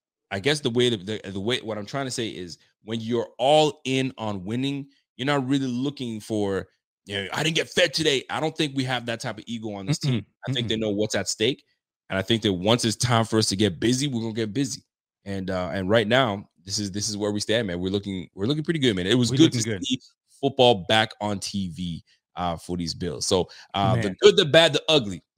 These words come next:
Speaker 1: Uh, that segment is done. Uh, I do have another segment that I, I need, I need to, I need, I need your help, Rev.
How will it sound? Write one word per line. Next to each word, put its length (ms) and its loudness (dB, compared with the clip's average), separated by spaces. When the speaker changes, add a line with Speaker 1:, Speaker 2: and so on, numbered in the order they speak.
Speaker 1:
Uh, 220 -2
that 240 4
segment 340 2
is 80 -2
done. 320 -2
Uh, 180 -4
I 100 0
do 160 0
have 180 4
another 180 2
segment 280 0
that 140 -2
I, 60 -2
I 40 -2
need, 260 -6
I 80 -4
need 260 -4
to, 400 -2
I 60 -12
need, 240 -8
I 60 -2
need 180 -6
your 80 0
help, 220 0
Rev. 180 -8